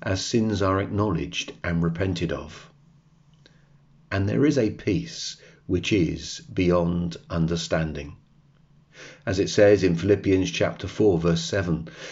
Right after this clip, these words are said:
"And the peace of God which surpasses all understanding will guard your hearts and your minds in Christ Jesus." The peace of God's people is not a peace from the tumult of the world,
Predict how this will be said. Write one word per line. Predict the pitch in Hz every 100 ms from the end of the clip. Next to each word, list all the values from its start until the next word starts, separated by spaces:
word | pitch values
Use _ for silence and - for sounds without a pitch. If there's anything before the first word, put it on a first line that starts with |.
| - -
"And | 98
the | 92
peace | 117 104
of | 98 85
God | 107 107 117
which | 90 92
surpasses | - 85 101 98 95 92
all | 113 127
understanding | 117 107 104 - 90 95 90 80 73 - - - -
will | 90
guard | 82 98 98 87
your | 92 85
hearts | 90 101 92 87 -
and | 92 87
your | 87 85
minds | 85 87 87 85 85 82 - -
in | 87
Christ | 82 87 82 -
Jesus." | 90 80 71 - - - - _ _ _ _ _ _ _ _ _ _ - - - - - - - - - _
The | -
peace | - 107 113 -
of | 82
God's | 90 82 -
people | 110 - - 87 80 - - - -
is | - 85
not | 98 123
a | 98
peace | - 107 98 82 -
from | - 92 87
the | 85 85 82 - _
tumult | - 113 104 87 82 82
of | 82
the |
world, | 85 92 90 82 90 -